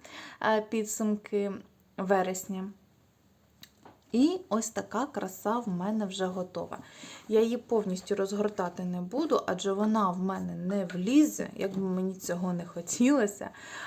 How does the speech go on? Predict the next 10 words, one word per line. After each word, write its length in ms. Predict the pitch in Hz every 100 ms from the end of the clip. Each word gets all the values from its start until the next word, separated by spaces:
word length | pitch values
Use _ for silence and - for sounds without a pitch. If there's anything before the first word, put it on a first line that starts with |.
| -
Ось 160 | - 208
таку 320 | - 202 208
половинку 640 | 208 202 196 185 185 180 185
я 140 | 175
покажу 420 | 175 175 175 180
зараз 400 | 175 175 180 -
вам 180 | 180 170
поближче. 640 | - 170 180 226 370 - - - - - -
Вишивалося 840 | 214 220 226 220 208 190 - 185
неважко. 1160 | 185 196 240 277 254 226 226 - - 262 277